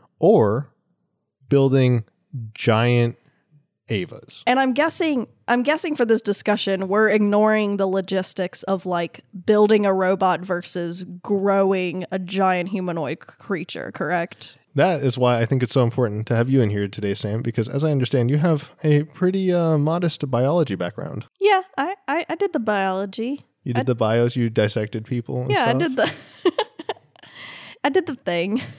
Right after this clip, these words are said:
Speaker 1: So the, that's really the big question I wanna bring in is, between your biological knowledge and my engineering background, I think we can answer the question of what makes more sense, building a giant robot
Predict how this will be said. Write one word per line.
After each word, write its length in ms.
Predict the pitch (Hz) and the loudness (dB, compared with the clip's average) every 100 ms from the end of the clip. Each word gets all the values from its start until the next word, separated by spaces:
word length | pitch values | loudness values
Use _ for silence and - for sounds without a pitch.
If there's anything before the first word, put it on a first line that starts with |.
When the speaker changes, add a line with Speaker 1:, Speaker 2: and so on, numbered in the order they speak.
| - - 214 | -18 -10 -10
Speaker 1:
So 380 | - 117 113 117 | 0 2 2 2
the, 260 | 131 127 143 | 2 2 2
that's 340 | 147 180 - | 2 2 0
really 320 | 170 151 151 | 0 4 4
the 120 | 139 117 | 2 0
big 140 | 120 | -2
question 380 | - 117 - 101 | -2 -4 -4 -8
I 80 | 98 | -6
wanna 200 | 101 98 | -4 -4
bring 200 | 107 101 | -6 -6
in 100 | 98 | -6
is, 240 | 95 - _ - | -8 -12 _ -10
between 340 | 123 165 156 | -2 2 4
your 300 | 120 127 139 | 4 4 2
biological 640 | 123 110 110 107 110 104 98 | 0 0 2 0 -4 -6 -6
knowledge 540 | 90 90 - - - _ - | -6 -8 -10 -12 -18 _ -8
and 80 | |
my 140 | 110 131 | -4 -4
engineering 500 | 120 113 107 101 92 | 0 -2 -2 -6 -6
background, 540 | 87 90 101 95 110 _ _ _ _ | -8 -8 -8 -12 -12 _ _ _ _
I 60 | 123 | -6
think 160 | 196 226 | -6 -6
we 40 | |
can 120 | 151 | -4
answer 240 | 127 123 131 | 0 0 0
the 80 | 107 | -4
question 400 | - 107 - 95 | -4 -6 -4 -6
of 200 | 90 - _ _ _ _ - | -6 -10 _ _ _ _ -6
what 400 | 107 113 139 - _ _ _ - | 2 4 2 -2 _ _ _ -6
makes 260 | 101 - | -6 -6
more 160 | 104 92 | -6 -6
sense, 360 | - 85 - - | -8 -12 -12 -4
building 320 | 117 127 117 | -2 0 -2
a 60 | |
giant 380 | 104 104 101 123 | -4 -4 -4 -4
robot 440 | 98 92 95 98 | -4 -4 -4 -6